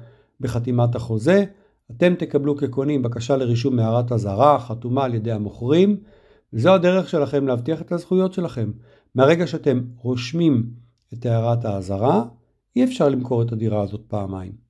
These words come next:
הדירה היא שלכם. הבטחנו את המטרה הראשונה שדיברנו עליה,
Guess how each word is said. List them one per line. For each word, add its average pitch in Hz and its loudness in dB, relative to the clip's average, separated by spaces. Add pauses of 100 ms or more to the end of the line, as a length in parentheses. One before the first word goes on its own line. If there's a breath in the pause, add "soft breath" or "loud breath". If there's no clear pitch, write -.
(120)
הדירה 123 2
היא 180 2
שלכם. 139 -6 (100)
הבטחנו 190 0 (760 loud breath)
את 120 -6
המטרה 127 4
הראשונה 170 0
שדיברנו 151 0
עליה, 196 4